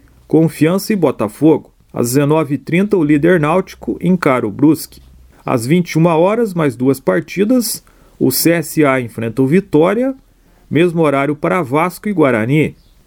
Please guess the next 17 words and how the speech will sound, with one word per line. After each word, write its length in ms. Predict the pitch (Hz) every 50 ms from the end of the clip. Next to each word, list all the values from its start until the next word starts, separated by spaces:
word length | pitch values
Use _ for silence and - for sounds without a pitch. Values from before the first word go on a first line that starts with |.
| _ -
Esse 240 | - - 117 - 160
jogo 340 | 151 127 147 170 196 202 214
terá 220 | 214 190 175 170
transmissão 600 | 160 - 175 175 165 151 151 139 - - 156 151
da 140 | 143 127 120
Super 400 | 113 - - 120 117 - 120 120
Najuá, 500 | 131 151 165 170 160 156 156 170 208 233 - _ _ _ _ _ _ _ _ -
em 80 | 135
parceria 600 | 123 - 160 151 143 - - 147 139 160 175 165
com 180 | 156 - 160 147
a 20 |
Rádio 300 | 127 127 143 147 143 160
Tupi 440 | 160 - - 202 - - - 180 196
do 120 | 196 214 202
Rio 160 | 160 143 127
de 100 | 110 104
Janeiro. 440 | 117 113 101 113 139 151 127 -